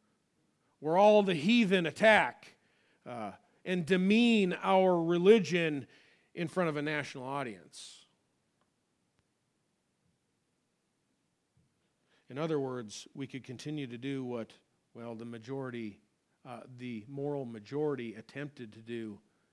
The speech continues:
in the eighties. Lose. As Christians have now invested decades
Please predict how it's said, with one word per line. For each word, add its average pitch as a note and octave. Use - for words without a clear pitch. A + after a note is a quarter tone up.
in B2+
the B2
eighties. B2+
Lose. C#3+
As G#2
Christians C#3+
have A#2
now C3+
invested B2
decades A2+